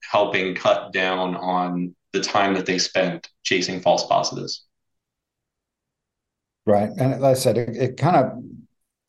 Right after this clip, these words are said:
Speaker 2: I don't know, surprises me, right? You know, I think it's an institutional bias in our industry for most people,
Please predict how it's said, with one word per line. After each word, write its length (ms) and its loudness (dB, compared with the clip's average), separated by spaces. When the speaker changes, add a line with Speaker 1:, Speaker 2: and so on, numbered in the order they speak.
Speaker 2:
I 100 4
don't 120 6
know, 80 6
surprises 880 -2
me, 260 -8
right? 300 4
You 100 0
know, 220 2
I 240 2
think 180 0
it's 120 -2
an 80 4
institutional 580 -2
bias 360 -2
in 80 -4
our 80 -2
industry 560 0
for 160 -2
most 300 -2
people, 480 -8